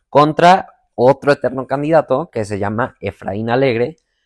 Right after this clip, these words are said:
es del, del Partido Libertad, es, es un partido azul. Entonces, pues sí. De momento, eh, parece, como lo venía diciendo, que,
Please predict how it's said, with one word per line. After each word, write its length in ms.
es 260
del, 280
del 260
Partido 1300
Libertad, 880
es, 200
es 220
un 80
partido 300
azul. 260
Entonces, 480
pues 160
sí. 180
De 300
momento, 760
eh, 280
parece, 800
como 260
lo 180
venía 240
diciendo, 460
que, 280